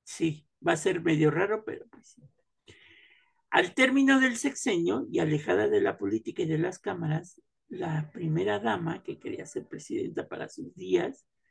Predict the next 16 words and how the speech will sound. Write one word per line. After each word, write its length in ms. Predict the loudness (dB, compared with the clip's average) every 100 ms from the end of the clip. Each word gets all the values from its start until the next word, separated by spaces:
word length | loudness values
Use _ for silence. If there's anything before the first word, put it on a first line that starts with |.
| _ _ _ _ _ -4
pues 140 | -2
se 120 | 0 0
tuvo 260 | 4 4
que 100 | 4
ir 80 | 4
a 60 | 4
vivir 300 | 4 0 -2
con 180 | -6
su 80 | -4
esposo 380 | -8 -10 -8 -6
a 60 | -6
su 160 | -8
rancho 340 | -8 -10 -10 -12
en 60 | -10
Guanajuato, 680 | -12 -16 -18 -18 -20 -20 -20 _ _ -10
¿no? 220 | -10